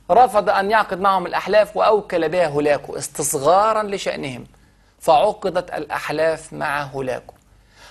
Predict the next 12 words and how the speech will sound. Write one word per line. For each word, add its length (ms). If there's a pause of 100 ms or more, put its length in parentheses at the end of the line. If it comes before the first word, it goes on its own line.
عقدوا 540
الأحلاف 600
مع 260
هولاكو 600
لإسقاط 640
الخلافة 400
العباسية. 640 (540)
من 160
هؤلاء؟ 500 (560)
بدر 320
الدين 380
لؤلؤ، 300